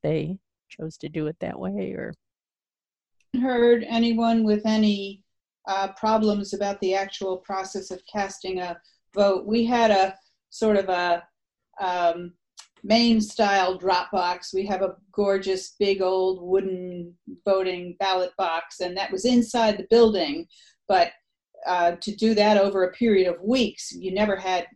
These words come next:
Speaker 2: you know, more than one or two people inside, and so it was easy to just stop by, drop your ballot in the box, and, and head out again. So I think that was popular. I think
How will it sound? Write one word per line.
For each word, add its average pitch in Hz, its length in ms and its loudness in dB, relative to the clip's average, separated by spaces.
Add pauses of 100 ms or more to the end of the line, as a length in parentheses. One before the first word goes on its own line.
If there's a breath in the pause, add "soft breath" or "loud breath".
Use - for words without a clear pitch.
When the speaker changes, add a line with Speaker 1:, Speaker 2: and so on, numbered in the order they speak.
Speaker 2:
you 180 140 -8
know, 165 160 -2
more 180 260 -4
than 170 240 -6
one 175 180 -6
or 170 160 -10
two 185 140 -12
people 180 380 -6
inside, 165 640 -2
and 160 160 -10
so 170 180 -6
it 165 60 -8
was 170 160 -10
easy 180 300 -8
to 170 100 -10
just - 200 -16
stop 165 280 -6
by, 165 300 -4
drop 165 260 -6
your - 80 -16
ballot 160 320 -4
in 160 80 -14
the 156 60 -12
box, 156 380 -10
and, 156 180 -12 (420 soft breath)
and 170 140 -10
head 175 180 -4
out 170 240 2
again. 160 380 -4
So 170 200 -6
I 165 60 -2
think 185 280 -10
that 175 200 -4
was 180 260 -6
popular. 170 360 0
I 180 100 0
think 196 260 -8